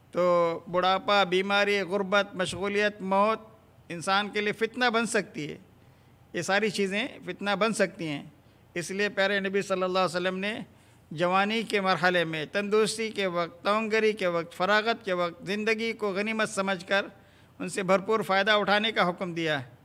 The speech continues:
और फितने जब आते हैं तो आदमी को,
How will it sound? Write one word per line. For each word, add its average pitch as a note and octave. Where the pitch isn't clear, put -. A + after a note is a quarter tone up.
और F#3
फितने A#3
जब A3
आते G#3
हैं A#3
तो A#3
आदमी G#3
को, A#3+